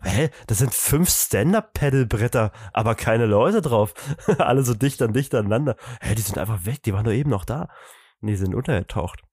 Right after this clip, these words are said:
Und haben sich jetzt, machen sich, machen sich eine schöne Zeit mit ihrem Obstteller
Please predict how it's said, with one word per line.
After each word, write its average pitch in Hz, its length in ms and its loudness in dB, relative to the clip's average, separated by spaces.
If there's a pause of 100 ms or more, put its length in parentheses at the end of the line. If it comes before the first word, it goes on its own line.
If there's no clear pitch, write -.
(640)
Und 101 280 -2
haben 98 120 2
sich 98 140 0
jetzt, - 460 -4
machen 117 180 2
sich, 117 300 -4 (380)
machen 131 340 -2
sich 127 120 -6
eine 123 100 0
schöne 147 260 0
Zeit 151 240 0
mit 143 80 -2
ihrem 135 140 2 (200)
Obstteller 123 600 0